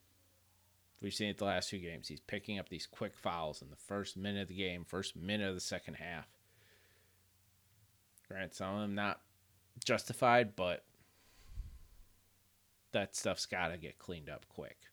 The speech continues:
Indiana, we know what we're getting against them.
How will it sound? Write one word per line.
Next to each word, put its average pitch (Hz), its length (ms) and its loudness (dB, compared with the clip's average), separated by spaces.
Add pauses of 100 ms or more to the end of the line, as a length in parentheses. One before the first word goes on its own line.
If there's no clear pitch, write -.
(4000)
Indiana, 104 480 2
we 98 100 0
know 98 120 0
what 95 120 2
we're 87 80 -2
getting 92 440 -4 (560)
against 95 360 -2
them. 87 340 0